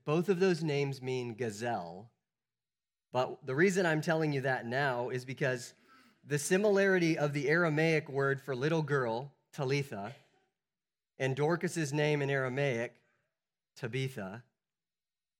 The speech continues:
I mean, you can't miss it.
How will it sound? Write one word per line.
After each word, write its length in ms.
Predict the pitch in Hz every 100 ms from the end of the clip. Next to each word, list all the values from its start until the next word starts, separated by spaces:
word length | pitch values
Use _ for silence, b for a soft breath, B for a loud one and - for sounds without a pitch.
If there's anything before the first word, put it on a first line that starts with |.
| _ -
I 120 | 110
mean, 360 | 110 104 104 95 _ _ _ _ _ _ _ _ _ _ _
you 120 | 110 98
can't 260 | 135 113
miss 240 | 110 -
it. 100 | 95